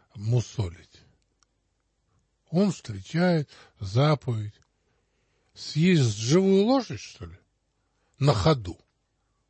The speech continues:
Ну, какая заповедь? Там,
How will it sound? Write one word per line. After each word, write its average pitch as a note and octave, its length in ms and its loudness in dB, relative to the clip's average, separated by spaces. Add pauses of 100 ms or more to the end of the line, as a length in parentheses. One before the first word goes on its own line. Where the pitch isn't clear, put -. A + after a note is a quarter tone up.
(160)
Ну, A2+ 80 -14
какая E3+ 400 2
заповедь? G#2+ 480 0 (1900)
Там, G#2 200 -2